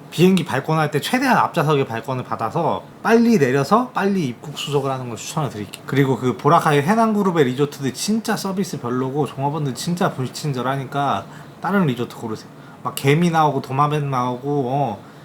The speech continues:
솔직히 위생 상태도 그렇게 좋지 않고 완전 돗대기 시장이 정말 별로예요. 시설은 나쁘지 않은데 투숙객이 너무 많다 보니까 그 시설이 다 그 투숙객들을 수용을 못하는 느낌이. 그리고 보라카이는 저처럼 비바람이나 태풍 맞으면 정말 할 게 없어요.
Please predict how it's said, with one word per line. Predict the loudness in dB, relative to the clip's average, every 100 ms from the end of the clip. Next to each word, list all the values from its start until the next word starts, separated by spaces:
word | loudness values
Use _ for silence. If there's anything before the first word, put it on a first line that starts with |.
| -20
솔직히 | -2 0 0 0
위생 | 2 4 4
상태도 | 2 0 -2
그렇게 | -4 -8
좋지 | -10 -2 -2
않고 | -2 -6 -4 -2
완전 | -2 -4 -6
돗대기 | -6 -4 -4
시장이 | -2 -2 -2 -4
정말 | -4 -2 -2
별로예요. | -4 -8 -10 -12 -18 -20 -16 -2
시설은 | 2 4 4 2
나쁘지 | 0 -2 0
않은데 | 2 2 -2 0 -2 -4 -14 -20 -20 -20 -4
투숙객이 | -2 -2 0 2
너무 | 2 0
많다 | -4 -2
보니까 | -2 -2 -4 -6
그 | -4
시설이 | -4 -2 0 2 0
다 | 0 0 -2 -8 -20 -12
그 | -10
투숙객들을 | -4 -4 -4 -2 -4 -4 -2 2 4 2
수용을 | 4 4 4
못하는 | -2 -6 -6 -4 -8
느낌이. | -10 -10 -8 -8 -10 -18 -20 -20 -20 0
그리고 | 2 2 4
보라카이는 | 4 4 4 0 2
저처럼 | -2 0 0 0
비바람이나 | 0 2 4 2 0
태풍 | -4 -8 -4 -2
맞으면 | -2 -4
정말 | -10 -4 -4
할 | -2 -6
게 |
없어요. | -8 -10